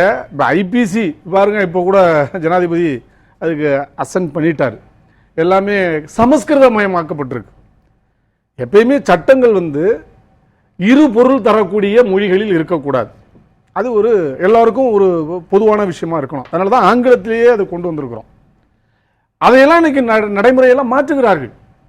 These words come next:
இப்படி ஒவ்வொன்றாக நீங்க எல்லா நிலைகளிலும் பாத்தீங்கன்னா, நீதிமன்றங்கள் அதனுடைய வீரியத்தை இழந்திருக்கிறது, நிர்வாகத்துறை நிலைகுலைந்து போயிருக்கிறது, இந்திய பொருளாதாரம்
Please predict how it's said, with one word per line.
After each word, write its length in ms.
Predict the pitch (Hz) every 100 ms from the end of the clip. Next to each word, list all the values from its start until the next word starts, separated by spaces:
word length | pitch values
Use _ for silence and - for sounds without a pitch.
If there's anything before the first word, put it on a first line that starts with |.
| -
இப்படி 280 | 185 311
ஒவ்வொன்றாக 800 | 294 190 247 320 330 285 214 131 - _ _ _ _ -
நீங்க 360 | 147 151 151
எல்லா 480 | 147 165 240 269 285
நிலைகளிலும் 420 | 262 233 226 226 196
பாத்தீங்கன்னா, 320 | 180 160 131
நீதிமன்றங்கள் 720 | 156 226 233 208 190 196 196
அதனுடைய 560 | 185 175 175 170 156 - - _
வீரியத்தை 460 | 165 202 202 160 180
இழந்திருக்கிறது, 760 | 180 180 175 160 170 170 175 - _ _ _ _ _ _ -
நிர்வாகத்துறை 840 | 123 131 185 247 247 214 208 214
நிலைகுலைந்து 560 | 180 139 208 233 226 220
போயிருக்கிறது, 680 | 196 190 165 175 170 175 170 -
இந்திய 440 | 185 226 262 247
பொருளாதாரம் 840 | - 185 214 240 202 185 208 240